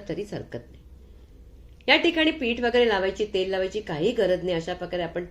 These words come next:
चांगलं अगदी पातळ करायचं, जास्त अगदी जाड असे करायचे नाही. जास्त जाड केले तर मात्र ते फ्राय काय होतात, अगदी जाडसर होतात, म्हणजे ते सुकायलाही वेळ लागतो आणि ते चांगलेही लागत नाही. जेव्हा आपण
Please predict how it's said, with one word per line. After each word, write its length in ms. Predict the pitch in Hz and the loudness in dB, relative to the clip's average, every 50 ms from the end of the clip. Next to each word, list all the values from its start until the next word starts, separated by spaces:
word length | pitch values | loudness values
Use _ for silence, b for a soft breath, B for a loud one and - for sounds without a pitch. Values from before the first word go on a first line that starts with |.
| - - | -10 -8
चांगलं 300 | - 170 151 151 160 180 | -8 -6 -4 -2 -2 -2
अगदी 200 | 175 160 - - | -2 -4 -6 -8
पातळ 460 | - - - 190 180 - - 247 269 | -10 -8 -8 -8 -8 -4 -2 0 0
करायचं, 500 | 302 - 202 147 139 139 - - 185 208 247 - b b b b b b b - - - | 0 0 -2 -2 -2 -2 -4 -6 -10 -12 -12 -14 b b b b b b b -20 -10 -4
जास्त 340 | - 190 175 175 - - - | -2 0 0 -2 -4 -4 -2
अगदी 200 | 302 294 240 294 | -2 -2 0 -2
जाड 340 | 254 175 156 165 151 165 170 | -4 -2 -2 0 0 0 0
असे 160 | 175 - - | -2 -2 -4
करायचे 420 | 208 - 160 139 139 139 - - 160 | -6 -4 -4 -2 -4 -4 -4 -6 -8
नाही. 140 | - - - b b b b b b b b b b - - | -8 -10 -14 b b b b b b b b b b -2 2
जास्त 260 | 208 233 247 240 320 | 4 4 4 4 0
जाड 320 | 330 247 269 233 226 233 233 226 | 0 2 4 4 4 2 2 0
केले 200 | 220 214 220 214 214 202 | -2 0 0 -2 -2 -2
तर 100 | 208 208 | -4 -2
मात्र 280 | 208 185 180 - 180 170 - | -2 -4 -4 -6 -6 -6 -6
ते 60 | 202 | -6
फ्राय 260 | 196 - 165 160 170 | -6 -4 -2 -2 -2
काय 260 | 170 - - 196 202 | -2 -4 -6 -6 -6
होतात, 180 | 196 - 175 - | -4 -6 -6 -8
अगदी 200 | - 175 175 202 | -6 -6 -6 -6
जाडसर 440 | 175 156 175 147 143 160 160 - 208 | -2 0 0 2 2 0 -2 -2 -4
होतात, 200 | 196 190 190 180 | -2 -2 -4 -4
म्हणजे 200 | 180 180 175 208 | -4 -4 -6 -8
ते 60 | 208 | -8
सुकायलाही 480 | - - 165 - 165 160 165 190 233 262 | -8 -8 -6 -4 -4 -2 0 0 -2 0
वेळ 260 | 214 214 202 202 196 | 0 0 0 0 0
लागतो 220 | 190 180 - 185 | -2 -4 -4 -6
आणि 140 | 175 - 214 | -8 -6 -8
ते 100 | 240 285 | -8 -10
चांगलेही 500 | 294 - - 208 143 143 147 156 208 240 | -8 -6 -4 -4 -4 -2 -2 -2 -2 0
लागत 360 | 220 165 139 - - - - - | -2 -2 -4 -4 -8 -10 -12 -14
नाही. 120 | - - - - b b b b b b b - - - | -16 -16 -18 -20 b b b b b b b -18 -4 0
जेव्हा 180 | 196 202 214 208 | 2 2 2 2
आपण 140 | 214 214 | 0 -4